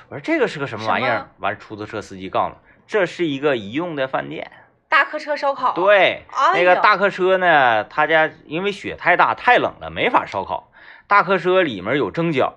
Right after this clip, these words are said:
Speaker 2: 啊啊啊。
Speaker 1: 有抻面，还有一些熟食。
Speaker 2: 这么大型啊。
Speaker 1: 哎，你就上那大客车顶儿，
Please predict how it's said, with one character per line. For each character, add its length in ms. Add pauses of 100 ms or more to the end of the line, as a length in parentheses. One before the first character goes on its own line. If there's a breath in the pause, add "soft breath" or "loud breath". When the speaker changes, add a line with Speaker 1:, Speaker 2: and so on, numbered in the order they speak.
(360)
Speaker 2:
啊 80
啊 20
啊。 400
Speaker 1:
有 60
抻 40
面， 360 (580 soft breath)
还 160
有 260
一 140
些 200
熟 400
食。 580
Speaker 2:
这 180
么 60
大 200
型 200
啊。 240
Speaker 1:
哎， 460
你 60
就 60
上 220
那 100
大 160
客 160
车 180
顶 120
儿， 100